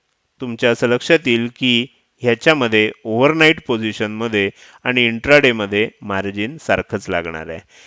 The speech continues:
आपल्याला मार्जिन कशा पद्धतीनं असतं, मार्जिन काय असतं,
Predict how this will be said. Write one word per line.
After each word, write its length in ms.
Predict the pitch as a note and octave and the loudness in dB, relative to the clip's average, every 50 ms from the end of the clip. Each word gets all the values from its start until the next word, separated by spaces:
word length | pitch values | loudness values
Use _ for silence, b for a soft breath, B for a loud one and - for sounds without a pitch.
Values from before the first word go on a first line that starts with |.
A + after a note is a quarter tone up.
| b b b b b b _ _ | b b b b b b _ _
आपल्याला 600 | - C3+ - - E3+ E3 E3 E3 E3 E3+ E3+ E3+ - _ - | 0 0 2 6 6 6 8 8 6 4 4 2 -2 _ -6
मार्जिन 540 | A#2 A#2+ A#2 A#2+ B2+ B2+ C#3 D3+ D#3+ E3 D#3 - | 0 2 2 4 2 2 0 -2 -2 -4 -2 0
कशा 240 | D3+ D3 - - E3+ | 0 2 4 2 2
पद्धतीनं 720 | E3 - E3 D3+ D3+ E3 D#3+ D3+ D#3+ D#3+ D#3 D#3 D3+ D3 | 2 0 0 0 2 0 0 2 0 0 0 0 0 0
असतं, 280 | C#3 - - - C#3 C#3 | 0 -2 -4 -2 -2 0
मार्जिन 500 | C#3 B2 A2 A2 A2+ A2+ B2+ C#3 C#3+ C#3+ | 0 2 0 0 0 -2 -2 -4 -4 0
काय 240 | - C#3+ C3 C3 B2+ | 4 6 6 6 6
असतं, 360 | - - - - C3 C3+ | 4 0 -4 -4 -2 -2